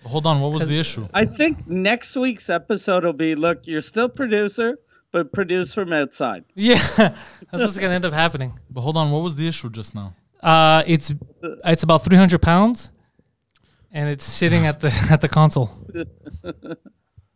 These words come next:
Speaker 1: No, but seriously, why, why when I'm on three cams, it was muted now? I don't.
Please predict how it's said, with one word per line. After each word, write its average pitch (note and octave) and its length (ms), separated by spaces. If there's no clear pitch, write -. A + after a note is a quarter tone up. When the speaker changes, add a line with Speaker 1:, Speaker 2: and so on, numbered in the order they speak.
Speaker 1:
No, D3+ 100
but C#3 140
seriously, E3 340
why, C#3 280
why D3 400
when C#3 420
I'm C3 140
on B2 100
three C3+ 240
cams, B2+ 400
it A#2 40
was G#2+ 140
muted A2+ 320
now? F#2 220
I G2 60
don't. G#2 160